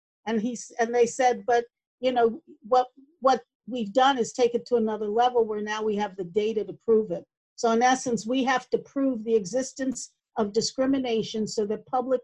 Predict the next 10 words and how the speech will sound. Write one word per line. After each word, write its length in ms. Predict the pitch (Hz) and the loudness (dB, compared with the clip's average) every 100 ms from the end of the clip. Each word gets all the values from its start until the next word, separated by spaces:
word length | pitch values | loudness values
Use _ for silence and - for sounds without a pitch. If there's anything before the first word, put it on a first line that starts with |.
| - | 0
dollars 640 | 233 233 226 196 190 - _ _ - | 2 2 0 -4 -10 -18 _ _ -2
can 140 | 233 | 0
be 160 | 214 208 | 0 -4
spent 680 | - - 269 254 202 - - _ _ _ _ - | -8 -4 0 0 -2 -8 -20 _ _ _ _ 0
that 280 | 226 - - | 0 0 0
to 160 | 233 | 0
help 280 | 175 240 233 | 2 2 0
remediate 800 | 220 208 220 240 240 226 214 208 | 0 0 0 -2 -2 0 0 0
past 380 | _ 233 233 - | _ 0 0 -2
discrimination 1040 | 240 - 233 220 220 208 202 - 208 202 | -8 -6 -2 -2 -2 -2 -4 -4 -8 -10